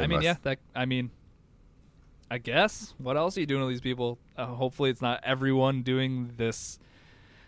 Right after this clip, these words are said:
Speaker 1: additional content for Battlefield five, which I'm assuming their player base is down. Maybe this will bring some people back, though. I mean,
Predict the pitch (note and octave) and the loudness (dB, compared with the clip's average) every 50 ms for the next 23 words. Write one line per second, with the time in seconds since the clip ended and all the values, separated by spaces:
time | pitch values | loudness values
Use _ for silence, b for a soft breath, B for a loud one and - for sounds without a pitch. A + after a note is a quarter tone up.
0 | b b b - - A2 A2 - A#2+ A#2+ - C3+ B2+ G#2+ G#2 - - - A#2 A#2+ | b b b -6 -6 -4 0 0 0 0 2 2 2 2 2 0 0 2 4 4
1 | B2 B2 A#2+ A2+ G#2+ - G#2+ G#2 G#2+ A2 A2 A2 A2+ G#2 G2+ G2+ G2+ G#2+ G#2+ G#2 | 4 4 2 0 0 0 0 2 2 2 2 2 0 0 2 2 4 4 4 2
2 | G#2 G2+ - - - G#2 A2+ C3 G#3 D#3 - A#2+ B2 C#3 C3 A#2+ A2 G2 A2 A#2 | 0 -2 -4 -4 -6 -2 -2 0 0 -2 -2 -2 -2 0 0 0 0 2 4 4
3 | A#2+ A#2+ A#2+ B2 A#2 A#2 - A2+ G#2+ G#2 - A2 G#2+ A2 A#2 A#2+ A#2+ A#2+ A#2+ A2+ | 6 6 6 6 4 2 0 -4 -8 -8 -6 -4 -2 0 2 2 2 2 2 0
4 | A2 A2 A2+ A2+ A2 A#2 G#2 G2+ A2 G#2+ G#2+ G#2+ G#2+ G#2+ G#2+ - - - - - | -2 -2 0 -2 -2 -2 -2 -2 0 -2 0 -2 -4 -6 -8 -14 -20 -16 -8 -6
5 | G#2+ G#2+ A2+ G#2+ - G#2 F#2+ - F#2+ G2+ G#2+ - - - G2+ - - - A2 G3+ | -4 0 0 0 0 -2 -2 -2 -2 -2 -2 -4 -4 -4 -4 -2 -2 -4 -2 -2
6 | G3+ G#3 G3 F3 D3+ | 0 -2 -2 -2 -6